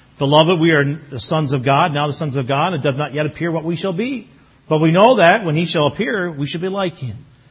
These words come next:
for we shall see Him as He is." I've been given great privilege because I've accepted Christ as Savior.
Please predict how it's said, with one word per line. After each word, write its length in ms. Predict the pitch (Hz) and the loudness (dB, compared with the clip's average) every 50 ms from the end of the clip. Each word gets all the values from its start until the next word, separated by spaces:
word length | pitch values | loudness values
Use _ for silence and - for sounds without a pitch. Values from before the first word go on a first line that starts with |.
| _ _ _ _ | _ _ _ _
for 140 | - 131 117 | -8 -6 -2
we 160 | 120 143 160 | -2 -2 -2
shall 180 | 156 - 117 | -2 -6 -8
see 260 | - - - 139 151 151 | -8 -6 -6 -4 -4 -4
Him 120 | 147 135 | -4 -4
as 180 | 127 131 131 123 | -6 -6 -8 -8
He 140 | 139 143 | -10 -12
is." 260 | - - 113 - - - _ _ _ _ _ _ _ _ _ _ _ _ _ _ _ _ _ _ _ _ _ _ _ _ _ - | -12 -16 -20 -20 -20 -20 _ _ _ _ _ _ _ _ _ _ _ _ _ _ _ _ _ _ _ _ _ _ _ _ _ -4
I've 140 | - 208 | -2 0
been 120 | 214 254 185 | 0 2 2
given 180 | 196 160 156 | 2 0 2
great 180 | 131 156 147 123 | 0 0 0 0
privilege 500 | - - 175 233 247 233 180 143 117 - | -2 -4 -2 -2 -2 -2 -2 -4 -4 -4
because 200 | - 139 127 127 | -8 -6 -6 -4
I've 100 | 127 123 | -4 -6
accepted 380 | 120 117 - 165 139 139 123 - | -8 -8 -8 -10 -8 -10 -10 -6
Christ 280 | 160 147 135 - - | -4 -4 -4 -4 -6
as 120 | 127 110 - | -8 -10 -8
Savior. 420 | - 156 190 233 196 131 - - | -8 -10 -10 -10 -14 -16 -18 -20